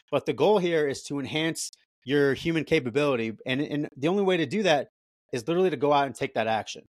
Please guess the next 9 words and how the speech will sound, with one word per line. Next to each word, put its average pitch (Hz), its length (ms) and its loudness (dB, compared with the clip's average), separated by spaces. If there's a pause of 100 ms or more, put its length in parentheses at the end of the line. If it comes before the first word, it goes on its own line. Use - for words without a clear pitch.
So 127 320 0 (840)
really 180 240 2
great 175 220 0
question. 160 560 -2
Thank 147 160 -2
you 135 60 -4
so 147 140 -6
much. 139 360 -6 (420)
So 190 260 0